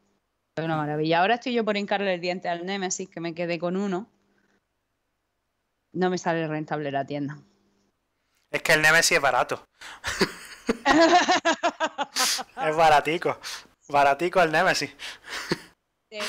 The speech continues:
Speaker 1: Clan Legacy, nada. Lo que pasa es que con, con Devir, eh, ya sabemos todos, ¿no? Que lo de las tiradas es como algo, algo muy
Speaker 2: Sí.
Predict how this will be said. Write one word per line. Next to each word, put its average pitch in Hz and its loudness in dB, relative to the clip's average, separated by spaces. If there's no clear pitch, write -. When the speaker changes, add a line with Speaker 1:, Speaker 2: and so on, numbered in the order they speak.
Speaker 1:
Clan 285 -8
Legacy, 269 -8
nada. 214 -6
Lo 202 -10
que 202 -10
pasa 233 -6
es 311 -10
que 262 -6
con, 240 -4
con 220 0
Devir, 262 0
eh, 175 0
ya 202 0
sabemos 220 -2
todos, 220 -2
¿no? 214 -6
Que 214 -4
lo 175 -2
de 170 -4
las 165 -4
tiradas 180 0
es 190 -4
como 185 -6
algo, 175 -2
algo 190 2
muy 190 -2
Speaker 2:
Sí. 131 -4